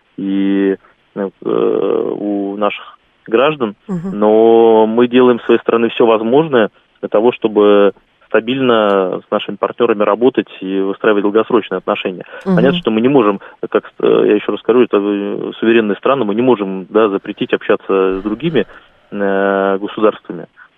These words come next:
Speaker 1: Это их, э,
Speaker 2: Не, зачем так
Speaker 1: политика.
Speaker 2: линейно? Зачем так линейно? Просто можно выстраивать, наверное, условия взаимодействия,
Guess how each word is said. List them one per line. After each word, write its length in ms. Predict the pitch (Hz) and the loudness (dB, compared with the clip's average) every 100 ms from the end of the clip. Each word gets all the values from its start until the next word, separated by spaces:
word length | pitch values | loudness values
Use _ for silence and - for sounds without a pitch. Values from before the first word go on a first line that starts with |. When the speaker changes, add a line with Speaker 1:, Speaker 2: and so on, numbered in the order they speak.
| - | -14
Speaker 1:
Это 200 | 101 107 | -2 0
их, 260 | 101 - - | 0 -2 -2
э, 320 | 101 98 98 | 0 2 2
Speaker 2:
Не, 180 | 113 214 | 4 2
зачем 300 | 170 233 311 | 2 2 2
так 140 | 381 | 2
Speaker 1:
политика. 200 | 370 381 392 | 4 6 6
Speaker 2:
линейно? 280 | 233 160 156 | 6 4 2
Зачем 240 | 175 226 | 0 0
так 160 | 254 285 | 2 4
линейно? 380 | 311 254 170 | 6 6 4
Просто 260 | 151 196 233 | 2 0 2
можно 240 | 240 226 | 2 2
выстраивать, 520 | 208 - 254 240 208 220 | 0 2 2 4 4 2
наверное, 360 | 214 208 208 202 180 | 2 4 4 4 4
условия 400 | 208 226 226 185 | 0 0 2 2
взаимодействия, 960 | 180 202 220 226 220 - 156 147 139 | 2 2 4 4 2 2 2 4 2